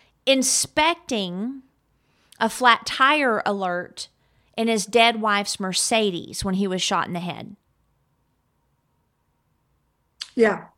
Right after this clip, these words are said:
Speaker 2: the tire must have healed itself because they didn't find anything wrong with the tire.
Speaker 1: <laughs>
Speaker 2: I mean,
Speaker 1: So
Speaker 2: the police came.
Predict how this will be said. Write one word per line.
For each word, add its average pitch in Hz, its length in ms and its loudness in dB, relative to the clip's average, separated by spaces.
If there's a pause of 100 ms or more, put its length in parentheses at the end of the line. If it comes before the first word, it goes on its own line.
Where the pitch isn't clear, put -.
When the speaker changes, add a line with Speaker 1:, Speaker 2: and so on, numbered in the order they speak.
(220)
Speaker 2:
the 220 140 0
tire 254 460 4
must 233 300 -4
have 202 100 -4
healed 247 300 2
itself 185 580 -8
because 180 360 -6
they 190 120 0
didn't 202 320 -2
find 190 240 -6
anything 190 460 -4
wrong 180 280 -6
with 170 120 -6
the 156 60 -10
tire. 170 500 -12 (100)
Speaker 1:
<laughs> - 120 -20
Speaker 2:
I - 1300 -10
mean, 220 80 -6
Speaker 1:
So 311 380 4 (680)
Speaker 2:
the 208 180 -12
police 220 380 0
came. 175 480 -6